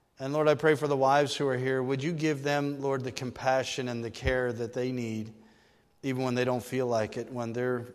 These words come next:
hurting or they have issues on their own. God, would you help us to be faithful to you as husbands and wives, moms and dads? And Lord, would you help our children?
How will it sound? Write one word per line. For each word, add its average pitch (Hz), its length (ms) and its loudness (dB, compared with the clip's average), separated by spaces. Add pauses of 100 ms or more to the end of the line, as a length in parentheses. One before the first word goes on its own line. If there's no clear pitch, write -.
(140)
hurting 123 440 -2
or 107 300 -4 (460)
they 120 200 -2
have 123 240 2
issues 120 420 -4
on 120 200 -4
their 117 180 -2
own. 117 440 -4 (720)
God, 143 280 6
would 139 140 0
you 135 120 0
help 147 320 2
us 127 260 2
to 127 340 -4 (720)
be 131 160 -2
faithful 127 500 -2
to 127 140 -8
you 123 120 -2
as 113 140 -6
husbands 117 460 -4
and 104 120 -8
wives, 104 520 -8 (640)
moms 110 360 -4
and 104 100 -8
dads? 104 540 -8 (1120)
And 117 80 -8
Lord, 151 160 0
would 135 160 -4
you 135 80 -4
help 143 300 -6
our 117 100 -4
children? 101 560 -8